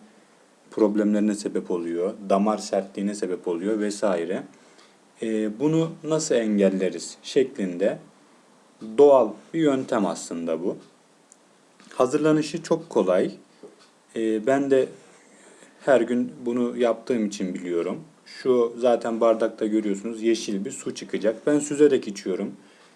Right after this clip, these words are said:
Siz de artık nasıl takdir ederseniz öyle yapın. Hazırlanışı nasıl? Yaklaşık on tane, e, maydanozu alıyorsunuz. Bir kişi için bu. E, buna iki tane sarım-, diş sarımsak,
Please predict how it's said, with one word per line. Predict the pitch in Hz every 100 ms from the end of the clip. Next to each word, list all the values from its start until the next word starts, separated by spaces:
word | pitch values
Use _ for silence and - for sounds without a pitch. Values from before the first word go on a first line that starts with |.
| _ -
Siz | - 120 104
de | 123 - - -
artık | 117 98 98 -
nasıl | 110 -
takdir | 113 98 -
ederseniz | 101 95 87 120 127
öyle | 117 98
yapın. | 87 - 139 160 - - _
Hazırlanışı | - 151 156 160 156 160
nasıl? | 156 - - - - _ _ - -
Yaklaşık | 143 143 151 - - -
on | 156 143
tane, | - 110 92 87 113 - - _ _ -
e, | 120 113 113 110
maydanozu | 127 139 127 113 98 104
alıyorsunuz. | 139 135 104 - 87 98 - -
Bir |
kişi | - - 104
için | 98 - 101 - _ -
bu. | - - - _ _ - - - _ _ _ _ _ _ -
E, | 113 113 107 - -
buna | 165 147 170 -
iki | 175 - 165
tane | 123 95 85 76 - - - - -
sarım-, | - - 139 147 -
diş | 147 151
sarımsak, | - 151 151 143 160 160